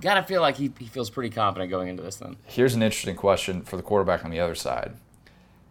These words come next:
Speaker 2: Is this Jarrett Stidham's last game in an Auburn uniform?
Speaker 1: Yes. Well, I mean, the bowl
Speaker 2: No,
Speaker 1: game,
Speaker 2: no, no,
Speaker 1: maybe.
Speaker 2: no, no. I'm including the bowl game.
Speaker 1: Uh, uh, who, who's the, who, who would play in the bowl game?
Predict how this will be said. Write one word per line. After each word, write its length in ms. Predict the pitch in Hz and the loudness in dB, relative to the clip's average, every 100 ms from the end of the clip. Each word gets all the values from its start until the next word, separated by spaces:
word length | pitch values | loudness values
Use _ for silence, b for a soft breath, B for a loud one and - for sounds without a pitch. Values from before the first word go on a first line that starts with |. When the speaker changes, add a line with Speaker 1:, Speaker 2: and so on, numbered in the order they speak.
| _ _ | _ _
Speaker 2:
Is 80 | - | -4
this 160 | - | -2
Jarrett 260 | - 143 156 | 4 4 4
Stidham's 360 | - 120 113 82 | 2 2 2 4
last 260 | 90 95 | 4 4
game 200 | 101 98 | 0 0
in 60 | 95 | 0
an 80 | 87 | 4
Auburn 280 | 90 90 87 | 4 2 -2
uniform? 480 | 101 117 123 123 - - - | -4 -2 -2 -2 -12 -20 -4
Speaker 1:
Yes. 680 | 214 269 196 117 - - - | 4 8 8 4 -2 -6 -6
Well, 300 | 151 160 139 | 4 6 6
I 20 | |
mean, 300 | 131 127 117 - | 4 2 0 -8
the 160 | - 107 | -6 -4
bowl 260 | 104 113 110 | 0 2 6
Speaker 2:
No, 120 | 135 | 8
Speaker 1:
game, 80 | 170 | 8
Speaker 2:
no, 100 | 185 | 8
no, 160 | 185 | 8
Speaker 1:
maybe. 100 | 165 | 8
Speaker 2:
no, 120 | 127 110 | 6 8
no. 240 | 135 196 | 10 10
I'm 160 | 131 151 | 10 6
including 380 | - 156 160 | 4 4 6
the 80 | 107 | 4
bowl 180 | 101 131 | 8 8
game. 280 | 92 62 87 - - - - _ - _ - _ - - - - _ _ _ - - - - | 6 -6 -12 -20 -20 -20 -20 _ -20 _ -20 _ -20 -20 -20 -20 _ _ _ -20 -20 -20 -12
Speaker 1:
Uh, 40 | 98 - 160 | -12 -10 -4
uh, 260 | 175 185 - B B B _ _ _ - - 147 | 0 0 0 B B B _ _ _ -20 -14 -8
who, 240 | 220 196 - - | -6 -8 -14 -10
who's 260 | 214 208 | -8 -6
the, 120 | 190 - | -10 -14
who, 420 | 196 196 208 - - - 156 | -16 -10 -10 -8 -14 -16 -14
who 120 | 202 | -8
would 120 | 233 | -6
play 140 | 220 220 | -4 -6
in 60 | |
the 60 | 208 | -2
bowl 200 | 240 240 | 0 0
game? 320 | 123 98 | -2 -2